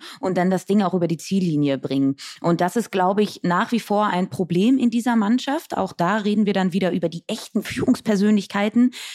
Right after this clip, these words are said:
Kevin Prince Boateng kann das qua Aura sein, er ist es aber sportlich nicht mehr.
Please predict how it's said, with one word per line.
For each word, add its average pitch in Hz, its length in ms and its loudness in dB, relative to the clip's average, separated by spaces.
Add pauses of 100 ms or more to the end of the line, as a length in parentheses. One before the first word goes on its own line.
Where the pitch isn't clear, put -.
(180)
Kevin 220 260 2
Prince 240 260 2
Boateng 226 420 2
kann 226 180 2
das 233 160 0
qua 202 300 0
Aura 220 260 2
sein, 202 400 2 (160)
er - 160 0
ist 214 100 0
es 226 120 2
aber 208 160 2
sportlich 185 500 0
nicht - 240 -6
mehr. - 220 -2